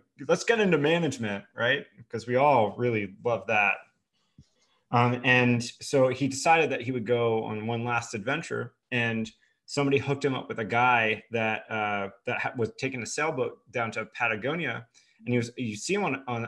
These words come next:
on the phone, they're filming him on the phone. And he, the guy, the, his employer is basically saying, "If you don't come back, you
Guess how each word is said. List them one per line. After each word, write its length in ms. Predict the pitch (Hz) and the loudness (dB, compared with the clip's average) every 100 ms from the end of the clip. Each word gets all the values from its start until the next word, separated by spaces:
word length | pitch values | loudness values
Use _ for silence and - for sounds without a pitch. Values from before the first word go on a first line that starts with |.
| - | -6
on 80 | 110 | -8
the 100 | 98 | -6
phone, 300 | - 175 143 | -4 -2 -2
they're 220 | 107 101 | -4 -6
filming 280 | - 175 151 | -6 -4 -4
him 120 | 113 110 | -4 -4
on 80 | |
the 60 | 107 | -8
phone. 440 | - 190 175 117 - | -8 -10 -8 -8 -8
And 300 | 117 110 110 _ _ | -6 -4 -6 _ _
he, 220 | 120 117 - | -12 -12 -10
the 100 | 117 | -8
guy, 300 | 123 123 113 - | -2 -2 -2 -4
the, 320 | 117 107 104 | -2 -2 -4
his 280 | 104 107 - - | -2 -4 -2 -8
employer 340 | 110 - 214 | -4 0 0
is 100 | 139 | 0
basically 400 | 117 110 - 110 | -4 -6 -6 -8
saying, 420 | - 107 104 98 - _ _ _ | -4 -4 -4 -8 -14 _ _ _
"If 200 | 120 - | -10 -4
you 160 | 131 240 | -2 0
don't 340 | 170 180 185 | 2 2 0
come 240 | - 127 104 | -4 -4 -2
back, 360 | - - 120 | 0 0 -2
you 120 | - | -8